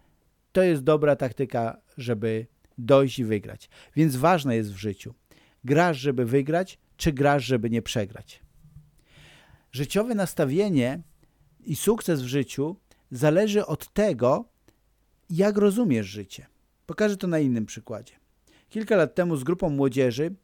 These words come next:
e, wchodziliśmy na Śnieżkę. Większość z tych młodzieży nigdy tam nie była, więc postanowiłem im to pokazać. I kiedy wchodziliśmy na tą ścieżkę, była straszliwa,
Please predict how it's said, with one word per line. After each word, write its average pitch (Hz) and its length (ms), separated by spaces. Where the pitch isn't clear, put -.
e, 135 340
wchodziliśmy 165 520
na 156 120
Śnieżkę. 131 400
Większość 185 320
z - 40
tych 175 120
młodzieży 165 380
nigdy 151 200
tam 139 200
nie 131 120
była, 160 340
więc 143 160
postanowiłem 147 640
im 135 140
to 123 140
pokazać. 143 600
I 135 40
kiedy 147 180
wchodziliśmy 190 500
na 165 100
tą 151 160
ścieżkę, 156 600
była 151 380
straszliwa, 165 840